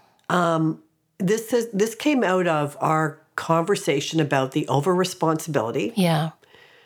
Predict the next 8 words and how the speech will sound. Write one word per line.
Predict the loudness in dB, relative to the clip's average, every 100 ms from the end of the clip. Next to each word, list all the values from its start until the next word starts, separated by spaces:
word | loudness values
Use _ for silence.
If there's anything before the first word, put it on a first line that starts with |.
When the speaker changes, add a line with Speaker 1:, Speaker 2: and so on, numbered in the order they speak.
| _ -2
Speaker 1:
Uh, | 0 0
so | 0 0
that | 0 0 -2
started | -4 0 2 0 0
this | 0 -2 -6 -10 -6
whole | 0 2 2 0 -4 _ _ _ _ _ _ _ _ _ _ _ -10 -4
journey. | 0 0 0 -6 -4
Speaker 2:
Mm-hmm. | 0 2 2 0